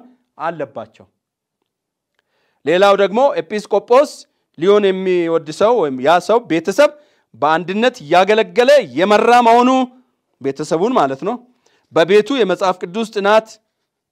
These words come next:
እርሱ፣ ሚስቱና ልጆቹ አብረው መሆናቸውን አብረው የሚያጠኑ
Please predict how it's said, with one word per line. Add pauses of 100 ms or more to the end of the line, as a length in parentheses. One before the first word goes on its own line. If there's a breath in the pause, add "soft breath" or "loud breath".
እርሱ፣ (120)
ሚስቱና
ልጆቹ (100)
አብረው
መሆናቸውን
አብረው
የሚያጠኑ